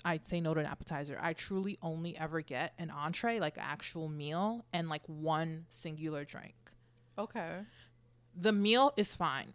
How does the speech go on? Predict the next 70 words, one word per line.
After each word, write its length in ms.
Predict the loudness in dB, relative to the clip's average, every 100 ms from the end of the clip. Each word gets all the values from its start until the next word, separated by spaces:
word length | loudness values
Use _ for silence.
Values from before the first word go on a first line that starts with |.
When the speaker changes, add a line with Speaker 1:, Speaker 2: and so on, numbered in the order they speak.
| -6
Speaker 1:
In 100 | -2
terms 320 | 2 2 4 2
of 80 | 2
drinks, 460 | 2 4 2 0
if 140 | 0 0
he's 180 | -2 4
offering 460 | 6 6 6 0 0
up 100 | -2
more 260 | 0 2
drinks 380 | 2 0 -2 -4
to 80 | -2
me, 140 | -2 2
I'll 160 | 0
take 340 | 0 -4 -2 4
that. 260 | 6 6 0
But 100 | 0
even 260 | 0 0 0
within 320 | 0 0 0
reason, 320 | 0 0 -2
because 300 | -4 -4 -4
then 160 | -4 -4
it 80 |
starts 320 | -2 -2 0 -2
to 100 | -6
become 320 | -4 -4 -2
a 20 |
red 200 | 0 0
flag 420 | 0 -2 0 -4
if 160 | -6 -6
you're 80 | -4
over 220 | -4 -4
here, 200 | -4 -4
like, 180 | -4 -2
Speaker 2:
Yeah, 200 | 0 2
like, 20 |
you 40 | 4
Speaker 1:
constantly 400 | 4 4 2 4
Speaker 2:
shouldn't 120 | 4
Speaker 1:
trying 120 | 6 4
Speaker 2:
be 60 |
getting 340 | 2 0 -2 -6
drunk 460 | -2 0 0 -2 -4
on 80 | 8
Speaker 1:
Right. 240 | 10 10
Speaker 2:
your 120 | 8 2
first. 120 | -4 4
Speaker 1:
Like, 160 | 8 8
if 100 | 6
he's 180 | 6 4
just 160 | 2
like, 140 | 2 2
"Oh, 80 |
let's 220 | 2 2 2
just 160 | 0
take 160 | 0 0
a 40 |
shot 400 | 0 2 2 0
to 80 | -4
celebrate 520 | -2 -2 0 2 0 -2
tonight," 360 | -4 -2 -4 -2
I'm 160 | -2
cool 220 | -2 0
with 160 | 2 2
that. 220 | -2 0
You 120 | 4 8
know 100 | 8
what 80 |
I 80 | 8
mean? 320 | 6 4 2 4
But 260 | 4 4